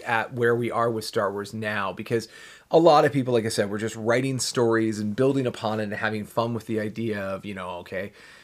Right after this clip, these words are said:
I've got a four of staves and a two of coins, and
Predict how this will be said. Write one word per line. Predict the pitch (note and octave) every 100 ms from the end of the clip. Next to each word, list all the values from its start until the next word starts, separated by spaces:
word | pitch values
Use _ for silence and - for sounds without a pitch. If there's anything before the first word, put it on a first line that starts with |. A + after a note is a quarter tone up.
| _
I've | A#2+
got | A2+
a | G#2
four | - - C#3+
of | B2
staves | - - - B2+ B2 B2 A#2+ A2+
and | G#2+
a | G2
two | - E3 D3+
of | A#2
coins, | - C3 B2 A#2 A#2 A#2 A2+ A#2
and | A#2 A2 G#2+ G#2+ G#2 G#2